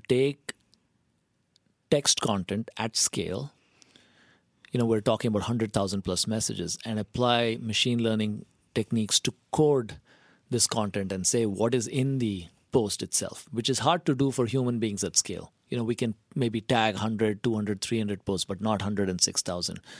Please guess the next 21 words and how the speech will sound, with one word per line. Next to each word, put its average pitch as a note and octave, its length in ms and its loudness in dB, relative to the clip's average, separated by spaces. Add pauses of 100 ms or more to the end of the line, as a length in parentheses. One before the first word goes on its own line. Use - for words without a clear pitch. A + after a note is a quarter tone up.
(420)
So D3 300 4
next, E3+ 400 0
we F3+ 120 4
want E3 180 2
to D3 80 0
take C#3+ 380 2
those C3+ 300 4
techniques A#2+ 680 -2 (680)
and B2 520 2
apply C3 500 2
them A#2+ 480 0 (280)
to C#3 80 2
large-scale A#2+ 640 2
analysis G#2+ 580 0
of G2 200 -4
content G2 520 -2
broadly. A2 540 0
We G#2 100 -2
could A#2 200 -2
go C3 160 4
beyond A2 720 -2